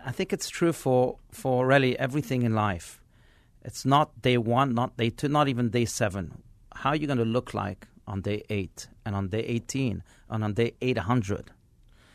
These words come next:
I think that's what differentiates also superstars in sports or in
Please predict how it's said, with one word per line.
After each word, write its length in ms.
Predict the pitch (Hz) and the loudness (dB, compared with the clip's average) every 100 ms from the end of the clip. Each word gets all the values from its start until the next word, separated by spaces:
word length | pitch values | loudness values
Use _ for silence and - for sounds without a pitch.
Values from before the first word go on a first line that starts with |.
| _ _ | _ _
I 80 | 120 | -2
think 160 | 156 | 0
that's 220 | - 147 - | 4 4 4
what 140 | 127 | 0
differentiates 640 | 120 - 143 156 135 117 | 0 0 -2 0 -2 -2
also 280 | - 135 - | -4 -4 -4
superstars 880 | 113 - 160 139 - 113 104 113 - _ - - _ | -4 -2 -2 -2 -2 -2 -2 -4 -10 _ -20 -20 _
in 140 | - 127 | -2 0
sports 480 | - - 214 175 - | 2 6 6 4 2
or 100 | 113 | 2
in 140 | 113 | 0